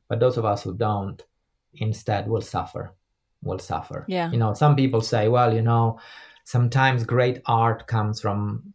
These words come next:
Speaker 1: trauma." But you have to remember, there's a lot more trauma in the world than there is art. The reason why trauma becomes art is because the artist has a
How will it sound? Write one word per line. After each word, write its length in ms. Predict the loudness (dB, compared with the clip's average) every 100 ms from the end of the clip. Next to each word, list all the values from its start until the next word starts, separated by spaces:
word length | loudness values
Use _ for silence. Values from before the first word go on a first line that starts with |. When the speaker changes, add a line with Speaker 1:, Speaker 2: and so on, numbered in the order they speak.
| _
Speaker 1:
trauma." 520 | -4 0 0 -2 -8 -14 _ -4
But 100 | 2
you 100 | 2
have 100 | 2
to 80 | 2
remember, 400 | 2 2 2 0
there's 160 | 0 2
a 40 |
lot 220 | 2 2
more 160 | 0 -2
trauma 380 | 0 0 0 0
in 140 | 0
the 100 | 0
world 300 | 2 0 0
than 160 | -4 -4
there 160 | -2
is 140 | -2 0
art. 360 | 0 -2 -10 -20 _ _ _ _ _ _
The 140 | -2 0
reason 280 | 2 2 2
why 140 | 0
trauma 440 | 0 0 2 0 0
becomes 440 | -2 2 2 2
art 320 | 2 0 -2 -10 _ -14
is 120 | -10 -4
because 320 | 0 0 0
the 200 | -2 -2
artist 520 | 2 4 2 0 -4 -4
has 220 | -2 -2
a 120 | -2